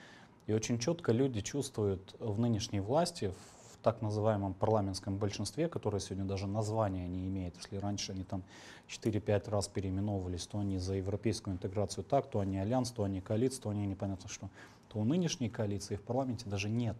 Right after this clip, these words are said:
названия никакого. Да. И это говорит, э, и в пользу того, что появился такой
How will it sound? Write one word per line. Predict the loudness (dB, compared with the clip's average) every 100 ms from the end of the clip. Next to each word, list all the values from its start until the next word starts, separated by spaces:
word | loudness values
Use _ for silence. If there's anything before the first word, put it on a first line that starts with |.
| -4
названия | -2 -2 -2 -2 -4
никакого. | -6 -8 -10 -10 -10 -8
Да. | -10 -10 -12 -18 -20 -20 -18 -18 -18 -12 -2
И | 2
это | 2 4
говорит, | 4 4 2 -2
э, | 0 0 0 -2 -4 -6 -8
и | -10 -10
в | -2
пользу | 6 6 6
того, | 0 2 2
что | 0 -4 -6 -10 -20 -20 -20 -20 0
появился | 2 2 0 0 0 0 -2 -8 -16 -20 -20 -20 -20 -20 -4
такой | 2 4 4 2